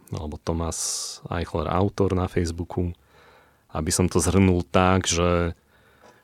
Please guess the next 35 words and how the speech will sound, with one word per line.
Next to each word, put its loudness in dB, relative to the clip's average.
ten 4
človek, 4
od 0
ktorého 2
by -2
som 2
sa 2
ja 4
učil 4
meditovať, 2
by -2
mal 2
byť -6
uzemnený, 8
nemal 4
by 0
byť -2
uletený, 2
mal 4
by 4
si 0
sa 4
pri 2
ňom 4
cítiť -2
stabilne 4
a -2
bezpečne, 2
on 0
sám 4
by 2
mal 0
byť -4
emocionálne 0
stabilný, 0